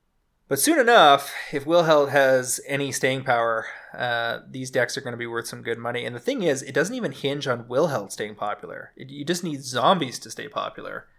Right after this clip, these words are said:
And that seems like a foregone conclusion. I mean, the, if you look at, uh, most popular tribal themes on E D H rec, number one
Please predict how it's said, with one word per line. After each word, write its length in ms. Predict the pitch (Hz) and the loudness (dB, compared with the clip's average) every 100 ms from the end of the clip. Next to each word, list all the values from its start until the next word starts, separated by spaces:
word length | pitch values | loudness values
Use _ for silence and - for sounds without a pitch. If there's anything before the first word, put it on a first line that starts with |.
| _ - | _ -10
And 120 | 127 | 0
that 280 | 147 160 - | 4 4 2
seems 260 | - 131 127 | -6 -6 -4
like 80 | |
a 80 | 120 | -4
foregone 480 | - 117 117 113 - - | -4 -8 -6 -10 -12 -20
conclusion. 580 | - - 160 120 104 | -10 -2 -2 -2 -10
I 60 | 110 | -14
mean, 400 | 123 120 117 117 - | -12 -14 -16 -20 -14
the, 340 | 123 120 123 | -10 -10 -12
if 100 | - | -10
you 80 | 135 | -4
look 180 | 147 147 | -2 2
at, 460 | 127 123 120 - - _ | 4 4 0 -8 -20 _
uh, 360 | 131 120 120 120 _ _ _ - | -6 -4 -6 -10 _ _ _ -8
most 320 | 139 135 - _ _ _ _ _ _ _ _ _ _ _ _ _ _ _ _ _ | -6 -6 -10 _ _ _ _ _ _ _ _ _ _ _ _ _ _ _ _ _
popular 380 | - 156 156 139 | 0 0 0 -6
tribal 500 | 139 - 131 139 131 | -4 -2 0 0 -4
themes 560 | 131 127 123 123 120 - | -8 -12 -12 -12 -12 -8
on 180 | 127 | -6
E 100 | 127 | -8
D 140 | 123 117 | -10 -10
H 200 | 117 - | -8 2
rec, 300 | 185 151 - | 4 4 0
number 240 | 135 131 | -8 -8
one 520 | 123 131 139 139 135 | -6 -2 0 -2 -6